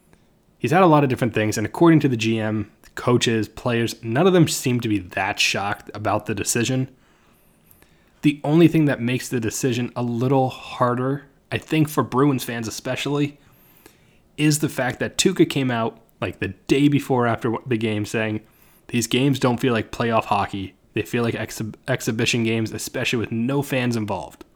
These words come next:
So to say that and then the next day opt out,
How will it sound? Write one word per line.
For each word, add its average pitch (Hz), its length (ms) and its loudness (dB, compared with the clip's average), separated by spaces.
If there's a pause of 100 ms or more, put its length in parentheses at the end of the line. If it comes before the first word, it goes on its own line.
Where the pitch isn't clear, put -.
(1700)
So - 140 -2
to 113 80 2
say 170 300 4
that 156 340 2
and 117 180 0
then 135 220 4
the 113 80 0
next 110 480 -4
day 110 260 -2
opt 107 320 0
out, 107 380 -2